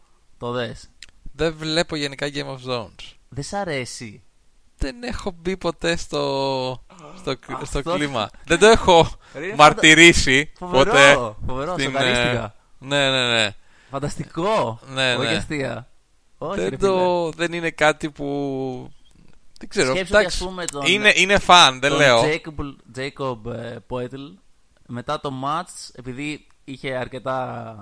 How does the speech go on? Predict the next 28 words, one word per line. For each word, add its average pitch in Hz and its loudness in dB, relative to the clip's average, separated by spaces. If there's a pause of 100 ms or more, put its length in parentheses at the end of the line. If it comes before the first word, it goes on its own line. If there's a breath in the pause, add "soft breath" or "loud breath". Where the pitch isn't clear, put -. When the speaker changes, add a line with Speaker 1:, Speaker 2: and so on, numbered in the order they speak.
Speaker 1:
ρόλο 120 -8
σε - -14
αυτό 127 -10
το 123 -8
επεισόδιο, 139 -12
τον 156 -12
ρωτήσανε 165 -12
αν 165 -10
έχει 170 -12
δει 143 -12
το 139 -14
επεισόδιο, 123 -10
ας 107 -16
πούμε, 110 -16
και 110 -16
σχολίασε 120 -6
Speaker 2:
Οκ. 104 -2
Speaker 1:
από 92 -6
αυτού. 107 -14 (180)
Speaker 2:
Ναι. 110 -14 (1000)
Speaker 1:
Anywho, 226 -8 (800)
ε, 127 -14 (140)
ναι, 135 -14 (240)
στο - -20
πρώτο 196 -6
παιχνίδι 196 -12 (140)
το 151 -6 (840)
πόσο 143 -12